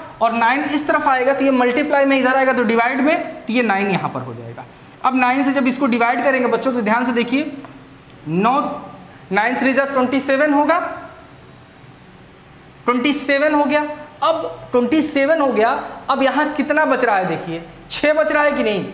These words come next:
तैंतीस में से सत्ताईस निकालेंगे, छः बचेगा, तो छः और तीन कितना हो जाएगा, तिरसठ हो जाएगा, और नौ सत तिरसठ होता है।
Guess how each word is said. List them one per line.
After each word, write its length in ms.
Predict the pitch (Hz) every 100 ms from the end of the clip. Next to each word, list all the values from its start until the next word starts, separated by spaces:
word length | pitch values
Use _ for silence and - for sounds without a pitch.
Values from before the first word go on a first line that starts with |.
| - - - - - 247
तैंतीस 340 | 247 254 285
में 120 | 294
से 140 | 294 294
सत्ताईस 440 | 277 277 277 277
निकालेंगे, 420 | 285 277 277 277
छः 220 | 277 311
बचेगा, 400 | 302 294 294 311
तो 360 | 320 320 - 254
छः 380 | - - 302 349
और 240 | 294 262 277
तीन 180 | 277
कितना 220 | 277 269 285
हो 80 |
जाएगा, 200 | 277 302 302 302
तिरसठ 380 | 269 262 330 190
हो 60 |
जाएगा, 300 | 180 170 196 196 - - -
और 140 | 226 233
नौ 340 | 233 277 330
सत 240 | 277 277 -
तिरसठ 360 | 247 240 302 254
होता 200 | 240 226
है। 200 | 214